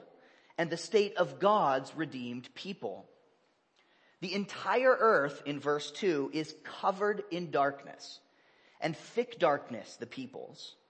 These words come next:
But God's people will be bathed not in darkness, but in light. "Arise, shine, for your light has come." And the light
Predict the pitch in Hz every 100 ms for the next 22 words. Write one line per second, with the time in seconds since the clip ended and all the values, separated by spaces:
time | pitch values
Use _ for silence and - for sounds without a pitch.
0 | _ _ _ _ _ _ _ _ - 156
1 | - 117 - 160 226 277 175 - - 120
2 | 101 90 113 _ _ _ _ _ _ _
3 | _ _ _ _ 156 180 185 165 180 156
4 | 139 139 143 175 208 190 196 165 151 151
5 | - 80 - - _ _ _ _ 123 131
6 | 113 107 87 - - _ _ _ _ _
7 | _ - 151 151 175 196 185 131 107 -
8 | - - - 233 226 214 170 143 135 175
9 | 156 180 233 196 190 196 180 175 165 -
10 | 160 123 95 - _ _ _ _ _ _
11 | _ _ _ _ - 151 165 175 226 190
12 | -